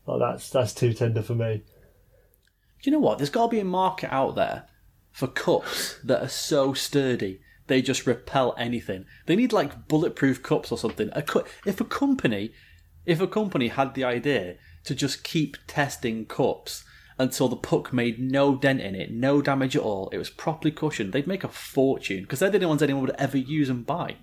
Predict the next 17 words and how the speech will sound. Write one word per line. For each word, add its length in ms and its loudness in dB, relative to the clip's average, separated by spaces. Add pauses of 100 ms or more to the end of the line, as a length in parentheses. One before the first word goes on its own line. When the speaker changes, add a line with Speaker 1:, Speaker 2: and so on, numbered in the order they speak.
(840)
Speaker 1:
I 120 -10
think, 340 4
I 40 2
think 220 4
the 80 4
issue 260 4
is, 120 4
like, 400 2
it's 220 -8
the 60 4
reverberations. 1000 2
Like, 220 -8
it's 160 -4
not 180 2
so 140 2
much, 320 -4
like, 360 -4